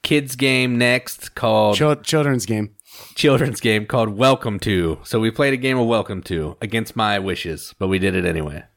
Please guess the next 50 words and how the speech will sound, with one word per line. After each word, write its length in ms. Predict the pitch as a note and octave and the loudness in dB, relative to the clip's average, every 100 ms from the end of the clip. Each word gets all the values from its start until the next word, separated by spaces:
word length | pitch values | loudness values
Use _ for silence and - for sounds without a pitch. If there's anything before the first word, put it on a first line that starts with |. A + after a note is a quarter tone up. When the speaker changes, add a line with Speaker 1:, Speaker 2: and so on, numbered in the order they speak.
| _ - | _ -4
Speaker 2:
J-, 300 | E3 F3 A2+ | 0 0 -2
Jason, 600 | A2 D#3+ D#3+ E3 D3+ C#3 | -2 0 2 2 2 2
uh, 420 | C3 B2 A#2+ A2 F2 E2+ _ _ _ _ _ | 4 2 2 0 -6 -18 _ _ _ _ _
Jason 320 | B2+ C#3+ D3 | 0 0 0
was 120 | C#3 | 0
like, 120 | C3 | 0
"I, 220 | B2+ C3+ G#2 _ _ | 0 -2 -4 _ _
if 220 | G#2+ A2+ | -6 -4
we're 60 | C3 | -2
gonna 180 | E3 D3+ | 0 0
play 180 | C#3 C3 | 0 0
this, 320 | B2 A2+ G#2+ | 2 0 -2
let's 160 | A2 | -4
just 120 | - - | -4 -4
play 120 | B2 | -2
Hi 160 | A#2 | 0
Ho 140 | G#2+ G#2+ | 0 0
Cherry 320 | - G#2 F#2 | 0 2 2
and 180 | F2+ F#2 | 0 0
bring 140 | G2+ | 0
the 80 | F#2+ | 0
girls 300 | F2 G2+ E2+ | 0 -2 -2
in." 160 | D#2+ D#2+ - | -4 -10 -10
So 320 | - B2 A#2+ A2+ - - - | -2 2 4 2 -2 -14 -20
Speaker 1:
<laughs> 380 | - - D#3+ - | -20 -8 -8 -4
Speaker 2:
said 200 | - E3 | -2 0
that 100 | E3 | 2
about 220 | D#3 B2 | 2 0
three, 140 | C#3 C#3+ | 0 0
four 180 | C3+ C3 | 2 0
times. 440 | A#2 G#2 A2 - - | 0 0 0 -2 -6
Speaker 1:
<laughs> 40 | - - - - - - - | -12 -8 -10 -12 -18 -16 -4
Yeah. 180 | E3+ G2 - - | 0 0 -4 -16
So 380 | - E3 D3 - - - _ _ _ _ | 0 2 2 -2 -16 -20 _ _ _ _
I 120 | B2+ | -2
will 180 | C#3 E3 | 2 2
say 220 | D#3+ B2+ | 2 0
Welcome 340 | A2+ B2+ C#3+ C#3+ | 0 -2 -4 -4
To 120 | D3 | -2
was 140 | C3 | 0
a 80 | B2 | 0
good 320 | G#2+ G#2 G2 | 0 0 0
game. 300 | F2+ E2+ E2 | -2 -2 -2
It 80 | F#2+ | 0
was 180 | A2 A#2+ | 0 0
a 60 | A2 | -2
good 340 | A2+ A2+ A2 - | -2 -2 -4 -6
roll 300 | G#2 G#2 G#2 | -2 -2 -2
and 100 | F#2+ | -4
write 240 | F#2+ F#2 | -6 -6